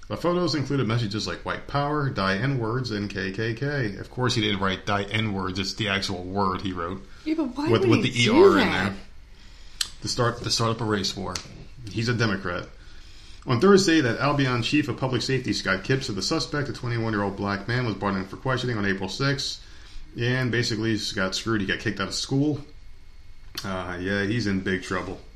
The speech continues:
Speaker 2: Good.
Speaker 1: He's in big trouble. And great. I, I think this is great 'cause he, he tried to spark up a race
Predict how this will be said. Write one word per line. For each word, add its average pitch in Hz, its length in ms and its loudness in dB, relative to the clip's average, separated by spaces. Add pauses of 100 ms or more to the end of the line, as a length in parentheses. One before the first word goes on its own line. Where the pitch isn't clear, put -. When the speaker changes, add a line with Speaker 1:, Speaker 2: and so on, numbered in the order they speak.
Speaker 2:
Good. 381 440 4 (320)
Speaker 1:
He's 123 200 2
in 101 120 2
big 87 180 -4
trouble. 82 300 -8 (840)
And 107 240 0 (220)
great. 98 460 0
I, 110 220 2
I - 20 2
think 104 160 2
this 87 120 -6
is 85 120 -6
great 98 220 0
'cause 95 120 -2
he, 113 180 -2
he 98 120 -4
tried 127 220 -2
to 104 80 0
spark 113 420 -2
up 98 160 -4
a 95 100 -6
race 104 320 0